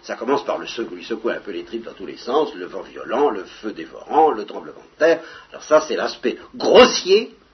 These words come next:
et insoutenable de la transcendance de Dieu. Une fois fini l'aspect grossier, l'aspect subtil, que Élie est préparé à capter par l'aspect grossier. Parce qu'il a subi les grosses secousses du tremblement de terre,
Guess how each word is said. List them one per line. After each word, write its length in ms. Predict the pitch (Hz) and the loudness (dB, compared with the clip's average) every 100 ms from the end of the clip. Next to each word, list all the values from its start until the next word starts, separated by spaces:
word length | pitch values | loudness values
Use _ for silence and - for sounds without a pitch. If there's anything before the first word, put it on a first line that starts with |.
| - | -10
et 100 | 120 | -4
insoutenable 640 | 104 - 104 - - - - _ _ _ - | -4 -4 0 2 2 -4 -20 _ _ _ -4
de 80 | 190 | 0
la 120 | 139 | 0
transcendance 440 | - 147 117 135 - | -2 -4 -4 -6 -8
de 40 | |
Dieu. 160 | - - - - _ | -14 -20 -20 -20 _
Une 140 | 98 135 | -10 0
fois 160 | 156 | 2
fini 220 | 135 123 113 | 2 -2 -4
l'aspect 280 | 98 - | -6 -8
grossier, 400 | 85 - 180 175 - | -12 -8 -4 -6 -6
l'aspect 280 | - 104 120 | -8 -6 -8
subtil, 520 | 110 - - 185 180 - - - - | -10 -14 -12 -10 -10 -14 -20 -20 2
que 280 | 160 131 - | 4 4 2
Élie 380 | 156 170 143 110 | 0 0 0 0
est 40 | |
préparé 500 | 139 147 139 202 - - - | 2 2 4 2 -2 -6 0
à 240 | 160 185 - _ | 2 2 -4 _
capter 640 | 311 - - - 240 220 - _ _ | 2 2 -6 -4 -2 -2 -8 _ _
par 420 | 233 233 233 - 127 | 8 8 8 4 -2
l'aspect 320 | 131 - 143 | -2 -2 -6
grossier. 400 | 87 85 - - _ | -6 -14 -16 -20 _
Parce 180 | 196 - | -2 0
qu'il 180 | - 151 | -2 0
a 60 | |
subi 420 | 139 131 127 123 87 | 0 -4 -10 -10 -14
les 80 | 80 | -12
grosses 280 | 101 165 - | -2 -2 -2
secousses 340 | 139 147 135 | -10 -8 -12
du 80 | 104 | -12
tremblement 340 | - 90 82 | -10 -10 -10
de 60 | 92 | -6
terre, 240 | 208 220 | -2 -2